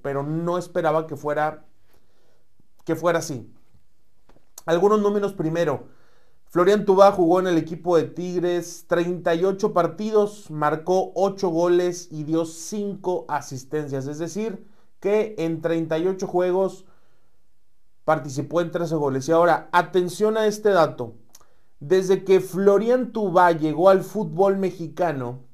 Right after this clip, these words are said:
es decir, en el torneo Apertura dos mil veintiuno, fue el cuarto jugador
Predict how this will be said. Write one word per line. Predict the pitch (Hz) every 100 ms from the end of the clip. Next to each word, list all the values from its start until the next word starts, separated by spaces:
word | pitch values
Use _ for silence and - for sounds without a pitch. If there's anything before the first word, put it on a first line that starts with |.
| -
es | 139
decir, | 156 156 180
en | 165
el | 139 131
torneo | 135 135 160 170 -
Apertura | 147 - 143 131 165 170 175 175 160
dos | 143 139 131
mil | 151 170 175
veintiuno, | 170 160 180 170 127 127 - - - - - - - -
fue | - 185 220 226 -
el | 180 180 170 -
cuarto | 180 220 226 226 262
jugador | 247 208 170 156 156 185 -